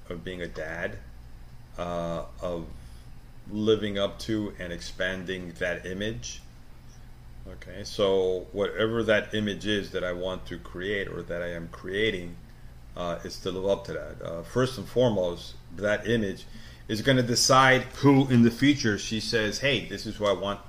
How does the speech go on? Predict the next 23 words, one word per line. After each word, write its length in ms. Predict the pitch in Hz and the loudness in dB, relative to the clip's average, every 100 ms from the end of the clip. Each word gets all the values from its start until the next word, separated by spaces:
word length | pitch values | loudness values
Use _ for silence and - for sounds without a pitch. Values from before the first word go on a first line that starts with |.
| - | -10
to 100 | 98 | -6
be 120 | 92 | -4
my 180 | 95 90 | -4 -4
mate," 480 | 92 120 117 - - - - - - | -2 -2 -2 -6 -12 -14 -14 -14 -12
right? 300 | - 98 123 - - | -2 0 0 -2 -12
She's, 260 | - 85 | -12 -10
she's 240 | - 95 85 | -8 -8 -2
gotta 220 | 98 92 | 0 0
have 180 | - 90 | -2 -4
a 60 | |
reference 420 | 90 117 117 90 82 | 2 4 4 0 -8
point. 340 | - 80 71 - | -8 -8 -8 -12
So 180 | - - | -10 -6
I 160 | 90 | -4
wanna 260 | 90 92 87 | -4 -4 -6
be 260 | 82 92 87 | -6 -6 -8
a 100 | 90 | -8
really 300 | 85 90 92 | -8 -6 -6
good 140 | 87 90 | -4 -4
reference 400 | 87 92 85 82 | -2 -2 -4 -10
point 260 | - 85 | -10 -10
for 140 | 82 87 | -10 -6
that. 380 | 87 95 85 | -2 -2 -2